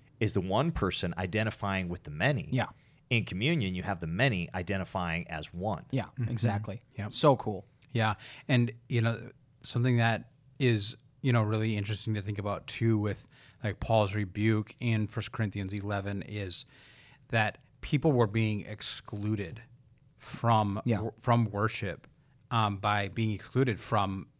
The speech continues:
Speaker 3: from the meal.
Speaker 2: Yeah.
Speaker 3: And the, if you look through Jesus's ministry, or earthly ministry,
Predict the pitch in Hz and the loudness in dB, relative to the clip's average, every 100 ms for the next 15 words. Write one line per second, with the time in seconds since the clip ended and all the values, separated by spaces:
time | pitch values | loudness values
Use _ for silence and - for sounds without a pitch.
0 | - 104 95 104 147 92 - 131 104 - | -6 -4 -4 -2 -2 -4 0 0 0 -4
1 | - - - - 135 123 117 101 - _ | -20 -20 -20 -4 2 4 4 0 -8 _
2 | - - 131 117 117 - - _ _ _ | -20 -12 -8 -4 -6 -6 -18 _ _ _
3 | - 120 120 120 156 - 156 123 104 95 | -10 -4 0 4 4 4 4 4 4 -2
4 | - 110 117 107 98 98 92 127 117 - | -6 0 2 2 0 -2 0 2 0 -2
5 | 85 - - 131 - 127 127 101 95 87 | -8 -10 -2 -2 2 2 2 -2 -4 -6
6 | - 95 92 | -8 -8 -10